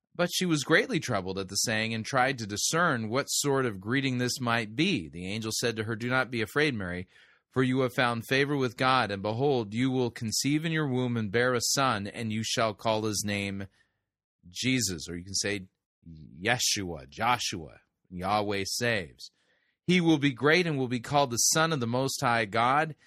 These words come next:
and the Lord God will give to him the throne of his father David, and he will reign over the house of Jacob forever,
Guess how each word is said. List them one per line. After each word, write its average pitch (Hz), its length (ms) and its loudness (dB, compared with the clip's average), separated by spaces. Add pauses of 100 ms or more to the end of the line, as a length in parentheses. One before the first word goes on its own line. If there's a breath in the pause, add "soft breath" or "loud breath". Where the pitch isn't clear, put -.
(240 soft breath)
and 135 360 2
the 123 100 2
Lord 139 380 2
God 135 320 4
will 123 140 0
give 135 360 0
to 131 180 -2
him 143 420 2
the 110 100 -4
throne 135 320 -2
of 123 80 -2
his 113 200 -4
father 120 300 0
David, 135 380 0
and 113 120 -4
he 135 120 -2
will 127 160 0
reign 143 240 0
over 135 160 -2
the 117 120 0
house 135 320 0
of 107 120 -6
Jacob 123 360 -4
forever, 165 640 2